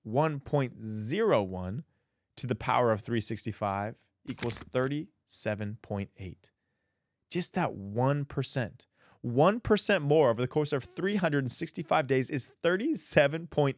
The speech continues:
eight times more powerful than just one. What would that be over the course of five years? Type it into a calculator and you're, s-, you'll see. It gets exponentially wild. But that's just it. One percent more daily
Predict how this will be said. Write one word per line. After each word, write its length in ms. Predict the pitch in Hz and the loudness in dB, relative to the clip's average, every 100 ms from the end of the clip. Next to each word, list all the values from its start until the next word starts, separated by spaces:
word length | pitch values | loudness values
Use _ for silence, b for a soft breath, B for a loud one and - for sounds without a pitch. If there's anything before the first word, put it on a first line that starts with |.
| - | 2
eight 240 | 139 - | 2 2
times 320 | - 143 147 127 | -4 -4 -4 0
more 160 | 131 | -2
powerful 640 | 117 - 117 139 156 196 b b b b | -2 0 4 4 2 -2 b b b b
than 160 | 139 139 | 2 4
just 220 | 127 117 | 4 0
one. 480 | 92 95 117 180 226 - _ _ _ _ _ _ _ - | -2 -2 2 2 0 -4 _ _ _ _ _ _ _ 0
What 180 | 254 | 2
would 100 | 277 | 2
that 140 | 247 226 | -2 2
be 100 | 214 | 4
over 140 | 208 | 4
the 60 | 208 | 2
course 260 | - 208 | 2 2
of 100 | 220 | 2
five 420 | - - 175 190 151 | -2 -8 0 0 2
years? 680 | 151 220 226 - - - - _ _ - | -2 -2 -4 -8 -10 -10 -14 _ _ -4
Type 300 | - 185 190 | 0 2 2
it 80 | 185 | 2
into 240 | 160 165 | 2 0
a 40 | |
calculator 640 | 143 - 196 - 117 110 110 | 0 -2 -4 0 2 2 2
and 80 | |
you're, 80 | 113 | -2
s-, 220 | 123 - - | -4 -8 -6
you'll 180 | 127 143 | -4 -4
see. 320 | - 143 - _ _ _ _ | -4 -6 -6 _ _ _ _
It 200 | - 147 | -4 -4
gets 260 | 123 131 - - | 0 0 0 -6
exponentially 1400 | 135 147 - - - - 110 104 104 117 143 - 135 127 127 | -4 -4 -4 -6 -4 0 0 0 -2 2 2 2 2 4 4
wild. 560 | 107 104 101 87 85 - _ _ _ _ _ - | 2 0 -2 -8 -14 -20 _ _ _ _ _ -6
But 100 | 143 | 0
that's 240 | 170 160 | 2 0
just 260 | - 147 - | 2 0 2
it. 240 | 190 110 _ _ _ _ _ | -2 -2 _ _ _ _ _
One 380 | 113 131 170 208 | 2 4 4 2
percent 480 | - 185 - 156 | -2 0 2 0
more 260 | 131 120 120 | 2 2 2
daily 600 | 107 113 135 107 98 113 | 2 2 2 0 -4 -8